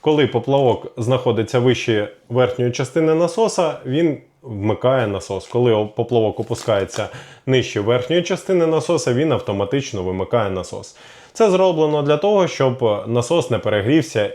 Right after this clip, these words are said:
і не згорів, тому що він охолоджується за рахунок рідини, яку він перекачує. Також дана модель у нас обладнана вихідним патрубком діаметром два дюйми. Е, патрубок у нас тут іде на різьбі.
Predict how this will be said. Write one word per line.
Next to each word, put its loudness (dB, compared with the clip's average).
і 0
не 2
згорів, 0
тому 0
що -2
він 0
охолоджується 0
за 0
рахунок -4
рідини, 0
яку 0
він 0
перекачує. -2
Також 2
дана 0
модель 4
у 2
нас 0
обладнана 0
вихідним 0
патрубком -2
діаметром -2
два 2
дюйми. 0
Е, -6
патрубок 2
у 2
нас 2
тут -4
іде 2
на 2
різьбі. 0